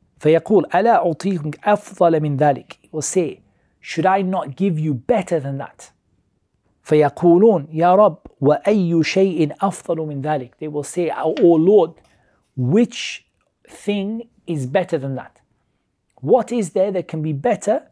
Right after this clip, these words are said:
than what you have given us?" فيقول: "أحل عليكم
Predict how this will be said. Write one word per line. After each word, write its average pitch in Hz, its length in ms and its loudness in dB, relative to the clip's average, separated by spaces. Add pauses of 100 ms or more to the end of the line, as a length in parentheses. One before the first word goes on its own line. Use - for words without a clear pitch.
(340)
than 156 140 0
what 190 140 -2
you 165 80 0
have 131 180 -6
given 131 260 -4
us?" - 260 -18 (280)
فيقول: 143 680 -2
"أحل 156 580 -2
عليكم 185 920 -4